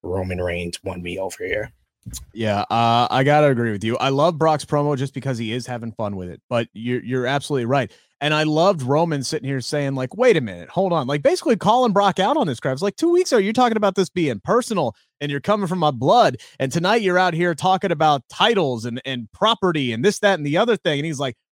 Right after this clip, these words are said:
Speaker 2: "This has always been personal to me." And I loved how he ran down, just like you said, he ran down everything, and he's like, "Look, there is one final box to check, and then I'm done with your ass.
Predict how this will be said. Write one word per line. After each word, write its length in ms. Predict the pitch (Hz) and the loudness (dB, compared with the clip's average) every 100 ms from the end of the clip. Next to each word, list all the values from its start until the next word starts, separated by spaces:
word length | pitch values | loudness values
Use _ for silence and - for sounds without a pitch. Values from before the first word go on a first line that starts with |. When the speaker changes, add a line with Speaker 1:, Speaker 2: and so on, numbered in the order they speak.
| _ | _
Speaker 2:
"This 220 | 214 277 190 | 2 2 2
has 200 | 131 98 _ | -2 -4 _
always 760 | 117 202 247 185 160 117 92 - _ _ 165 | 4 6 8 6 4 2 -4 -14 _ _ 0
been 260 | 170 131 - | 0 0 0
personal 640 | 180 160 160 135 110 90 _ _ _ | 0 0 -2 -2 -4 -6 _ _ _
to 120 | - 156 | -6 -2
me." 380 | 156 143 85 _ _ _ _ _ - | 0 0 -2 _ _ _ _ _ -6
And 120 | 151 | -4
I 80 | 147 | -2
loved 460 | 147 151 185 156 120 | 0 2 2 2 0
how 140 | 147 | -2
he 120 | 151 | 0
ran 400 | 131 143 165 180 | -2 -2 -2 -2
down, 260 | 151 147 151 117 | 0 0 -2 -6
just 240 | 147 151 | -4 -4
like 140 | 160 143 | -6 -8
you 60 | |
said, 180 | 135 110 | -8 -6
he 120 | 131 | -6
ran 300 | 104 135 175 | -4 -4 -2
down 240 | 165 185 185 | 0 0 0
everything, 420 | 165 165 156 165 | -2 -2 -2 -4
and 60 | 156 | -4
he's 120 | 135 | -4
like, 180 | 131 117 | -6 -2
"Look, 220 | 151 117 | -2 -2
there 180 | 151 135 | -2 -2
is 160 | 113 95 | -4 -8
one 360 | 107 156 160 170 - _ _ - | -6 -2 -2 -6 -14 _ _ -8
final 460 | 147 147 147 147 _ _ - | -4 -4 -4 -6 _ _ -4
box 400 | 135 131 135 - _ _ 120 | -2 -2 -4 -12 _ _ -14
to 60 | |
check, 400 | - 170 123 - _ _ 123 | -4 0 0 -4 _ _ -10
and 140 | 135 | -6
then 180 | 139 143 | -6 -6
I'm 260 | 135 139 113 _ - | -6 -6 -10 _ -6
done 240 | 147 151 127 | -2 -2 -2
with 160 | 113 | -4
your 220 | 113 107 | -4 -4
ass. 380 | 101 - - - | -6 -8 -12 -12